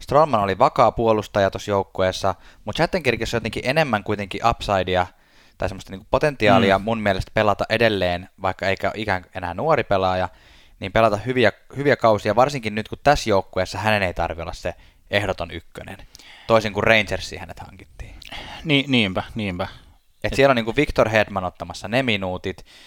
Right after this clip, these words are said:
Speaker 1: siellä on Ryan McDonough olemassa semmonen niinku toinen johtava puolustaja, ja sit siellä on Mikhail Ser-, Sergatsev niinku tämmösenä, niinku, jokaisessa joukkueessa pitää olla yksi tämmönen nuori hyökkäävä, <laughs> niinku väh-, vähän holtiton puolustaja,
Speaker 2: <laughs> Niin.
Speaker 1: niin toi on se.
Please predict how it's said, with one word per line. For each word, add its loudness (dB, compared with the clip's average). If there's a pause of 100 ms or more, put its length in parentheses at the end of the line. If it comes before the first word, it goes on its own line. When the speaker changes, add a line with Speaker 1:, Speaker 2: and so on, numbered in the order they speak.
(260)
Speaker 1:
siellä 4
on 6
Ryan 4
McDonough 2 (560)
olemassa 0
semmonen -10
niinku -16 (120)
toinen 2
johtava 0
puolustaja, -4
ja -10
sit -8
siellä -2
on -6 (1040)
Mikhail 2
Ser-, 2 (120)
Sergatsev -2
niinku -14
tämmösenä, -8 (460)
niinku, -8 (640)
jokaisessa 0
joukkueessa 0
pitää 0
olla 0
yksi -4
tämmönen -6
nuori -4
hyökkäävä, 0 (140)
<laughs> -2
niinku 0
väh-, 4
vähän 4
holtiton 4
puolustaja, 2
Speaker 2:
<laughs> 0
Niin. -2
Speaker 1:
niin -4
toi 4
on -4
se. -2